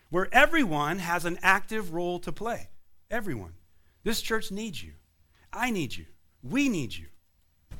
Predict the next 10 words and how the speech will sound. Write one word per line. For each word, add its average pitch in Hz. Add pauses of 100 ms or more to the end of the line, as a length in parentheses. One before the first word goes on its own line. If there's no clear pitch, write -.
(800)
And 139
there 139
is 110
so 190
much 185
kingdom 170
work 160
to 156
be 151
done. 170